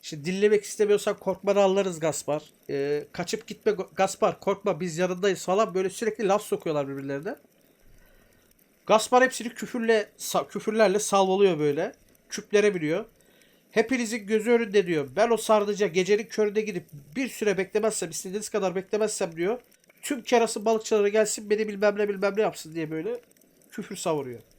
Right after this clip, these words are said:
Diyorlar, "Madem öyle, e, kalkalım şimdi gidelim." Lan vakit gece. Şimdi surlardan çıkmak mesele, girmek mesele. Hani sur kapıları hani kapanıyor, şeyden sonra girip çıkamazsın.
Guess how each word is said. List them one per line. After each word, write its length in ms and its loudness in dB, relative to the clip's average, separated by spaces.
Diyorlar, 340 4
"Madem 360 4
öyle, 200 2
e, 180 -4
kalkalım 420 2
şimdi 260 -8
gidelim." 300 2
Lan 180 -4
vakit 300 -10
gece. 400 2
Şimdi 180 -18
surlardan 540 2
çıkmak 440 -4
mesele, 280 -2
girmek 360 -2
mesele. 280 0
Hani 180 -4
sur 220 -12
kapıları 380 -4
hani 120 -2
kapanıyor, 580 2
şeyden 320 -2
sonra 280 -6
girip 200 -10
çıkamazsın. 540 -2